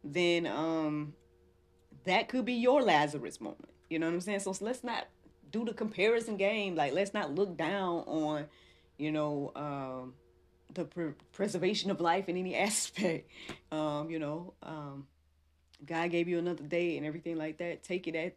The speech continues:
at that, you know, and, and, uh, that's a blessing by itself, is, was my point there. But, um, I noticed that, uh, the, the other thing that stood out to me, there was two points in this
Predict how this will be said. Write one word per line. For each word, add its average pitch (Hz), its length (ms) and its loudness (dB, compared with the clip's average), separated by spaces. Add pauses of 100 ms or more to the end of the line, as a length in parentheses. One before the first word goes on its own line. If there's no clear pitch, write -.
at 165 260 -4
that, - 240 -10 (100)
you 147 120 -8
know, 127 300 -12
and, 131 580 -12 (920)
and, 151 80 -10
uh, 139 440 -8 (1500)
that's 170 200 0
a 165 40 -8
blessing 151 380 -4
by 135 120 -4
itself, - 440 -12
is, - 120 -12
was 123 380 -10
my 120 120 -14 (100)
point 123 340 -10
there. 127 280 -6 (540)
But, 185 180 6
um, 165 440 2 (840)
I 185 100 2
noticed 208 420 0
that, 151 360 4 (220)
uh, 151 260 0
the, 139 200 -8 (500)
the 185 80 4
other 190 100 4
thing 156 180 0
that 143 120 -2
stood 151 160 -2
out 147 160 0
to 147 80 -6
me, 143 140 0
there 160 120 4
was 160 180 -4
two - 380 -4 (160)
points 165 420 -4
in 156 200 0
this - 400 -4